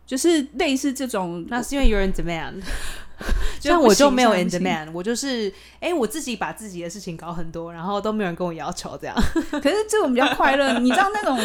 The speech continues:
Speaker 1: 就是演完之后真的会很需要放长假。
Speaker 2: 哦。
Speaker 1: 对啊，哎，为什么要讲到这里啊？
Speaker 2: 我们原本是要讲就是老师对于学生之间的这个暧昧。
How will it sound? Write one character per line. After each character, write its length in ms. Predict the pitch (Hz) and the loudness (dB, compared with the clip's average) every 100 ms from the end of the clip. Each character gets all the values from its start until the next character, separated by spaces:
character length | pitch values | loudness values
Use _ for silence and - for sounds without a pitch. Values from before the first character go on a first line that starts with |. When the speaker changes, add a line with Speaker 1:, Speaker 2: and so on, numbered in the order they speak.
| 233 | -2
Speaker 1:
就 140 | 370 381 | 0 2
是 80 | 381 | 4
演 240 | 262 208 | 2 2
完 180 | 214 233 | 0 0
之 160 | 247 294 | 0 2
后 120 | 285 | 2
真 220 | 240 262 | 4 2
的 160 | 254 226 | 2 2
会 560 | 247 247 220 196 185 - - - - | 0 0 0 -4 -6 -10 -20 -20 -6
很 260 | - - 185 | 4 4 4
需 260 | - 226 226 | -2 -2 0
要 540 | 220 208 190 180 196 - - | 0 -2 -2 -6 -8 -8 0
放 280 | - 247 196 | 2 2 -2
长 280 | - 160 - 196 | -4 -6 -4 -6
假。 260 | - - - - - _ - - - - - | -6 -8 -8 -12 -16 _ -20 -20 -20 -20 -12
Speaker 2:
哦。 540 | 175 170 170 165 160 160 | -8 -8 -8 -10 -12 -10
Speaker 1:
对 100 | 202 | -8
啊， 340 | - - - 226 | -8 -10 -12 -6
哎， 80 | 214 | -6
为 140 | 233 | -4
什 40 | 220 | -6
么 120 | 185 | -10
要 80 | 185 | -12
讲 180 | - | -12
到 80 | - | -12
这 160 | 180 151 | -8 -8
里 140 | - | -6
啊？ 100 | - - - - - - | -10 -12 -20 -20 -14 2
Speaker 2:
我 80 | 269 | 4
们 120 | 349 | 6
原 140 | 381 | 6
本 140 | 392 277 | 4 2
是 80 | |
要 120 | 302 302 | 2 2
讲 300 | 220 175 175 | -2 -2 -4
就 80 | |
是 640 | 190 220 202 180 165 110 - | -6 -4 -4 -4 -6 -10 -12
老 160 | 185 156 | -10 -10
师 180 | - 202 | -8 -6
对 180 | 214 170 | -4 -2
于 80 | |
学 200 | 160 170 | -2 -2
生 200 | 151 160 156 | -4 -8 -10
之 100 | 160 | -12
间 260 | - 147 | -12 -12
的 120 | 147 113 | -12 -14
这 120 | 147 | -16
个 200 | 131 95 | -16 -16
暧 200 | - 151 | -14 -16
昧。 260 | 143 127 | -14 -16